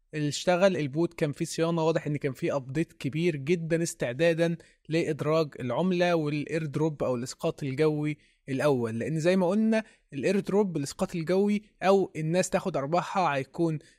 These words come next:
خلال الشهر ده، وأنا توقعت إن هو من يوم تمنتاشر ليوم تلاتين وممكن يكون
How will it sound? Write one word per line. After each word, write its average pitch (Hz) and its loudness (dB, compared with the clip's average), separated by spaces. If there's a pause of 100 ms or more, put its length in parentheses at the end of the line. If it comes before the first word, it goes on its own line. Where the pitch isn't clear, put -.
خلال 156 0
الشهر 160 -2
ده، 170 4
وأنا 185 4
توقعت 165 0
إن 156 -2
هو 170 0
من 165 0
يوم 170 0
تمنتاشر 151 -2
ليوم 147 0
تلاتين 185 -2
وممكن 202 2
يكون 190 0